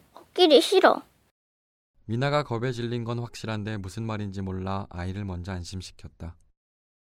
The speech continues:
Speaker 2: 미나야, 괜찮으니까 차근차근 아빠한테 말해봐. 미나 친구 지민이? 지민이가 왜?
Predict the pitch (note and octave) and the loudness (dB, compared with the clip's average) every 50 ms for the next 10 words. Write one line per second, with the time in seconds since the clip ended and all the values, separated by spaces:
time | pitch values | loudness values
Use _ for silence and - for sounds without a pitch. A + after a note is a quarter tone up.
0 | _ _ _ _ _ _ - F#2 F#2 F#2 F2 F2+ F#2+ G2+ F#2+ E2 D#2 - - - | _ _ _ _ _ _ -8 -6 -4 -4 -4 -4 -4 -4 -6 -6 -8 -12 -12 -10
1 | F#2 F2 - - A2+ A2 G#2 F#2+ F#2 E2+ - - E2+ F2 F2 F#2 G2 G2 F2 - | -10 -10 -8 -8 -8 -6 -6 -6 -6 -8 -10 -12 -10 -10 -8 -8 -10 -10 -12 -14
2 | - _ _ - - - A2+ A2+ B2 B2+ B2 - B2 A#2 B2 A2+ F#2+ - - - | -18 _ _ -20 -16 -14 -10 -8 -8 -8 -8 -8 -10 -8 -8 -8 -10 -10 -10 -12
3 | G2+ G2+ F#2+ - A2 G#2 F#2 F2 F2 F2 E2 E2+ E2+ E2 F2 F#2 - - - - | -10 -10 -10 -10 -10 -10 -8 -8 -8 -10 -10 -10 -10 -12 -12 -12 -16 -18 -20 -20
4 | _ - - - - - - - - G2+ G2+ G#2+ A2 A2 - - A2+ G#2+ G#2 G2+ | _ -20 -20 -20 -20 -20 -20 -14 -10 -8 -6 -6 -6 -8 -10 -12 -10 -10 -10 -12
5 | - - - F2+ F2 F2 F#2 A#2+ D3 E3+ - - - - - - - - - - | -12 -12 -10 -10 -8 -8 -8 -8 -10 -12 -14 -20 -20 -20 -20 -20 -20 -20 -20 -18
6 | - - G2 G2 G2 G#2 G#2 - A2+ F#2+ E2+ E2 D#2+ D#2+ F2 G2+ G2 E2 | -12 -10 -8 -8 -6 -8 -8 -8 -8 -8 -8 -8 -8 -8 -10 -10 -12 -14